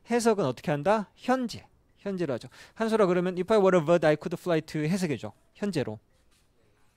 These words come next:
"내가 만약 새라면 날아갈 텐데." 지금 날아갈 텐데란 말이야.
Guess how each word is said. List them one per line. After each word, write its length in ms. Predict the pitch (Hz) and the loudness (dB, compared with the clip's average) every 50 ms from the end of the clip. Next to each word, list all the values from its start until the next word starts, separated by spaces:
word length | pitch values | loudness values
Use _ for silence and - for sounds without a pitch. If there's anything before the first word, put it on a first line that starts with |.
| _ _ _ _ _ _ _ _ _ _ _ _ | _ _ _ _ _ _ _ _ _ _ _ _
"내가 320 | - 131 131 135 165 170 170 | -10 -8 -4 0 2 2 2
만약 320 | 151 139 143 160 175 - | 2 2 2 2 2 0
새라면 720 | - - 220 233 214 202 165 147 143 143 165 220 240 220 _ _ _ _ _ _ _ _ _ _ _ _ _ _ _ _ _ _ _ _ _ _ _ _ _ _ _ _ _ _ _ _ _ _ _ _ _ _ _ _ _ _ _ _ _ _ _ | 2 4 4 6 8 6 6 4 2 -2 -2 -2 -6 -12 _ _ _ _ _ _ _ _ _ _ _ _ _ _ _ _ _ _ _ _ _ _ _ _ _ _ _ _ _ _ _ _ _ _ _ _ _ _ _ _ _ _ _ _ _ _ _
날아갈 460 | _ - 131 131 147 156 131 143 131 | _ -4 0 4 4 4 4 2 0
텐데." 300 | - - 139 120 107 107 | -2 -4 -6 -6 -6 -8
지금 420 | - - - - 165 160 233 226 | -4 0 0 2 4 2 2 2
날아갈 380 | 196 160 143 151 147 135 123 113 | 2 2 2 2 2 0 -2 -4
텐데란 360 | - - 143 123 123 123 123 | -6 -8 -8 -6 -6 -6 -6
말이야. 240 | 113 107 104 107 110 | -8 -10 -14 -16 -18